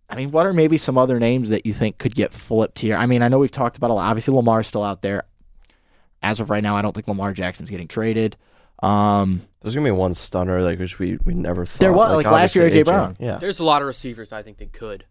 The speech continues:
Speaker 3: Uh, Hopkins. People
Speaker 1: Yeah.
Speaker 3: talk about that.
Speaker 2: Yeah.
Speaker 3: Cortland Sutton was on the trade block for a while, didn't end up going.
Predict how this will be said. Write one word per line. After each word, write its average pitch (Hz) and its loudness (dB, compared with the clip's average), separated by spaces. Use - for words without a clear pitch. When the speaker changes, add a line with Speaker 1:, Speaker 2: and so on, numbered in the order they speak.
Speaker 3:
Uh, 107 -8
Hopkins. 160 -10
People 107 -8
Speaker 1:
Yeah. 117 0
Speaker 3:
talk 143 2
about 135 -6
that. 143 0
Speaker 2:
Yeah. 110 2
Speaker 3:
Cortland 147 0
Sutton 139 -4
was 143 -10
on 143 -4
the 139 -12
trade 143 -10
block 139 -6
for 143 -10
a 135 -8
while, 131 -2
didn't 120 -8
end 123 -8
up 120 -8
going. 120 -4